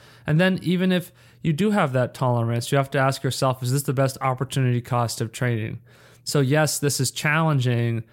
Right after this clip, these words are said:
but there's a difference between challenges that lead us having more energy and engagement versus challenges that leave us feeling totally fried. So your benefit isn't proportional to the challenges that you assign from yourself.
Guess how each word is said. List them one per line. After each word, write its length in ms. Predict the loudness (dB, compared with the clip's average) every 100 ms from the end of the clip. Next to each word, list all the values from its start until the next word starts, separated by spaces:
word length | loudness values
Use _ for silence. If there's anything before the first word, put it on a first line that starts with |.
| -20 -20 _
but 140 | -4 0
there's 200 | 0 0
a 60 |
difference 440 | 0 0 0 0 0
between 400 | -2 0 0 0
challenges 920 | 0 0 2 2 2 2 2 -2 -6 _ -20 _
that 200 | -2 -2
lead 260 | 2 2 2
us 260 | 2 0 -2
having 560 | -2 0 0 0 -4 -4
more 380 | 0 2 2 2
energy 500 | 2 0 0 0 0
and 140 | 0
engagement 760 | -2 0 -2 0 0 0 -2 -4 _ -16 -4
versus 420 | 0 0 0 -2
challenges 800 | 0 0 0 0 0 0 -2 -6 -18 -20 -4
that 180 | -2 2
leave 220 | 2 2
us 220 | 2 0
feeling 480 | 0 0 2 2 0
totally 480 | 0 0 0 0 -2
fried. 560 | -2 0 0 -2 -6 -10 -20 -18
So 120 | -4 0
your 180 | 0
benefit 540 | 2 2 2 0 -2 0
isn't 240 | 0 0
proportional 640 | -2 -4 0 0 0 0 0
to 140 | -2
the 100 | -4
challenges 640 | -4 -2 0 2 2 0 0
that 120 | 0
you 140 | 0 -2
assign 380 | 0 0 0
from 180 | -2 -4
yourself. 560 | -4 -6 -6 -4 -6